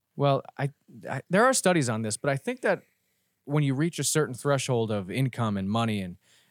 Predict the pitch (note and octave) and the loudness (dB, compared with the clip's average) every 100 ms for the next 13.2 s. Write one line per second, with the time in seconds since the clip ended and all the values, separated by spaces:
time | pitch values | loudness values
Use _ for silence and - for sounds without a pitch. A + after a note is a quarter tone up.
0 | - G2 F#2 - C#3+ C3 A#2 A#2+ A2+ B2 | -10 -8 -6 0 0 0 -2 0 2 0
1 | A#2+ G#2+ - _ _ _ D3 - _ _ | 0 -6 -10 _ _ _ -10 -10 _ _
2 | _ - C3+ - E3+ F3+ F3 D3+ A2+ - | _ -6 0 2 2 2 2 -2 -4 -12
3 | - - B2 C#3 D3+ C#3+ - B2+ - B2 | -14 -8 -2 0 0 0 -2 -2 0 0
4 | G#2+ G2+ F#2+ F#2+ - _ _ _ _ - | -2 -2 -6 -10 -16 _ _ _ _ -12
5 | - D3+ F3+ E3 D#3+ D3+ A#2+ A2+ B2+ C#3 | -6 -2 0 0 2 4 2 0 0 -2
6 | - B2 A#2+ F2+ - - _ _ _ _ | -2 -2 -2 0 0 -2 _ _ _ _
7 | _ _ _ _ _ _ _ - - A#2+ | _ _ _ _ _ _ _ -14 -6 -4
8 | C3+ E3 D#3 C#3+ - C3 A#2 G#2 F#2+ - | -2 -2 0 -2 0 -2 0 -2 -8 -14
9 | G#2 G2 G#2 A2+ G2+ C3+ B2 B2+ A#2+ A#2 | -12 -8 -2 -2 0 0 2 2 2 2
10 | A#2+ G#2 G2 A2 G#2+ F#2 - _ _ _ | 0 0 -6 -2 0 -2 -6 _ _ _
11 | _ _ _ _ - E3+ D#3+ D#3 E3 G3+ | _ _ _ _ -2 0 2 2 2 2
12 | F#3+ D#3 F#3 F#3 D3 C#3+ D#3+ D#3 D3 E3 | 0 0 0 -2 -2 -2 -2 -2 -4 -6
13 | A#2 | -10